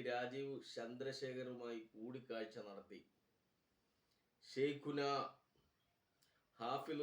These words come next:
ഉസ്താദിൻ്റെ നിർദ്ദേശപ്രകാരം ഉസ്താദ് നൗഷാദ് അഹ്സനി ഒതുക്കുങ്കൽ, തൊഴിയൂർ കുഞ്ഞു മുഹമ്മദ് സക്കാഫി എന്നിവരാണ് കൂടിക്കാഴ്ച നടത്തിയത്.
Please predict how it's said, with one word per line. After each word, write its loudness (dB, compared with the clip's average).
ഉസ്താദിൻ്റെ 4
നിർദ്ദേശപ്രകാരം 0
ഉസ്താദ് 4
നൗഷാദ് 4
അഹ്സനി 2
ഒതുക്കുങ്കൽ, 2
തൊഴിയൂർ 2
കുഞ്ഞു 0
മുഹമ്മദ് 2
സക്കാഫി 0
എന്നിവരാണ് 4
കൂടിക്കാഴ്ച 2
നടത്തിയത്. -4